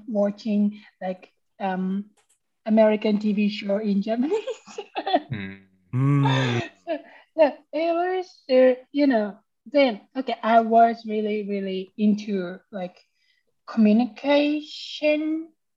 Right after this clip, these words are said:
Speaker 1: skill, like, conversation. So I tried to have more conversation opportunity for me, but I didn't, uh, give enough, like, input to myself because, you know,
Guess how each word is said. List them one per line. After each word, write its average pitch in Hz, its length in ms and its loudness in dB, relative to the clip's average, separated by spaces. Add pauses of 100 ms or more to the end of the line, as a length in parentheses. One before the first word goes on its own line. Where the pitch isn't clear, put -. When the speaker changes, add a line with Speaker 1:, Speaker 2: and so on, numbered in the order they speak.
Speaker 1:
skill, 320 640 -6
like, 233 320 -6 (300)
conversation. 208 800 -2
So 185 280 -4 (400)
I 220 160 2
tried 247 280 0
to 285 100 0
have 247 160 2
more 233 260 4
conversation 233 640 -6
opportunity 269 840 -2
for 277 100 -8
me, 254 380 -4
but 220 420 0 (340)
I 214 160 -2
didn't, 240 680 -2 (500)
uh, 202 320 -4 (380)
give 220 220 -2
enough, 208 460 -2 (640)
like, 185 280 -16
input 240 560 0 (280)
to 240 100 -6
myself 202 500 -2 (680)
because, 220 460 0
you 226 120 0
know, 208 240 0